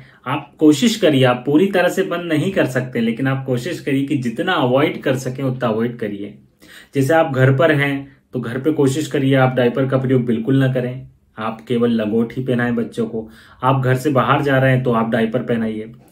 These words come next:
या आप नहीं घर पर avoid कर सकते हैं तो कम से कम दिन के समय तो avoid कर ही सकते हैं, दिन के समय आप लंगोट पहनाइए, केवल रात के समय बच्चे को diaper पहनाएं। तो जितना आप diaper का यूज़ कम करेंगे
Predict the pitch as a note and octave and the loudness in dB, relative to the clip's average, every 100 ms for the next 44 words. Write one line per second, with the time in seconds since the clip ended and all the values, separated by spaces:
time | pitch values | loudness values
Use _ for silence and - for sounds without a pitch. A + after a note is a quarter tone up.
0 | - - - B2 E3 F3 F3 C#3 C3+ E3+ | -20 -20 -8 0 2 4 4 4 4 4
1 | E3 D#3 E3+ E3 D#3+ D#3 D#3 D#3+ - D#3+ | 0 2 2 4 2 2 0 0 -2 -2
2 | D#3 D#3 C#3 C#3 E3 D#3+ C3 C3+ - F#3+ | -2 -2 -2 -2 -2 -2 2 2 4 2
3 | F#3 E3+ E3 D#3 D3 D#3 D3+ C#3+ C#3+ C#3 | 2 -2 0 2 2 2 0 -2 -2 -4
4 | C3+ - B2+ B2 C3 C#3 D3+ D3 D3 C3+ | -4 -4 -2 2 2 2 -2 -2 -2 -2
5 | A#2+ A2+ C3 C3 C3 B2+ B2+ C#3 C3+ - | -2 0 0 0 -2 0 0 -2 -4 -16
6 | _ - D#3+ F#3+ D#3+ C3+ C3+ D3 C3+ C3+ | _ 0 2 4 4 2 0 -2 -2 2
7 | B2+ A2+ - A#2 A2 G#2+ G2 - - - | 2 0 -2 -8 -6 -6 -8 -10 -14 -14
8 | - - - - _ - C3 C3+ F3+ F#3 | -16 -20 -20 -20 _ -6 -2 0 2 2
9 | E3 D3 C#3 D3 D3+ D3+ C3+ C#3 - - | 2 2 2 2 0 2 2 2 -2 -2
10 | C3 - B2 A2 G#2+ A#2+ | -2 0 0 0 -2 -4